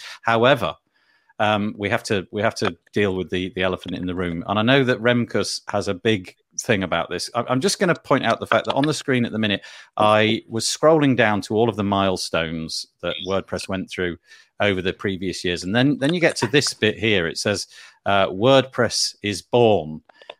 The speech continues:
And currently, it says, um, "After discussions with Mike Little, Matt Mullenweg created a br-, a new branch of B two on, uh, on SourceForce." And if you don't know, B two was the software which WordPress was based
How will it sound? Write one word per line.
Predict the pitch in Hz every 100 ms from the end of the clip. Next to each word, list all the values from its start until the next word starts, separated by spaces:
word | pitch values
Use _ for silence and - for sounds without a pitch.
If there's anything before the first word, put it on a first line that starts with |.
| -
And | 110 113 110 - -
currently, | 214 247 139 82 82 82 98 - -
it | 104 -
says, | 113 104 92 - - _ _
um, | 95 101 95 95 -
"After | 147 175 180
discussions | 151 - 160 - 117 101
with | 107 95
Mike | 120
Little, | 123 120 85
Matt | 85 113 131
Mullenweg | 123 135 110 87 92 -
created | - 104 113 - 95
a | 90 _
br-, | 135
a | 120
new | 110 196 220
branch | 151 127 101 95
of | -
B | 117 107
two | - 98
on, | 87 92 92 -
uh, | 104 104
on | 98
SourceForce." | 95 - 113 101 - 76 -
And | 85
if | - - -
you | 110
don't | 113 -
know, | 87 87
B | 104 95
two | - 87
was | 85
the | 80
software | - 80 - 80
which | - -
WordPress | 82 - 85 -
was | 82 -
based | - 95 - -